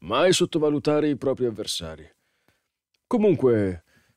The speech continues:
diciamo anche che Ser Ferex di recente è molto migliorato nel combattere."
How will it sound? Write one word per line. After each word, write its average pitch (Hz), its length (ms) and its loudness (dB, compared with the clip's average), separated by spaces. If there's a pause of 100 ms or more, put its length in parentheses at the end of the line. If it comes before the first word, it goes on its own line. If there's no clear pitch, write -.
(180)
diciamo 151 500 0
anche 113 320 0
che 95 160 -6
Ser 101 280 -2
Ferex 113 540 -2
di 95 140 -10
recente 95 540 -6
è 92 40 -6
molto 104 340 -8
migliorato 104 520 -8
nel 82 160 -20
combattere." 87 680 -20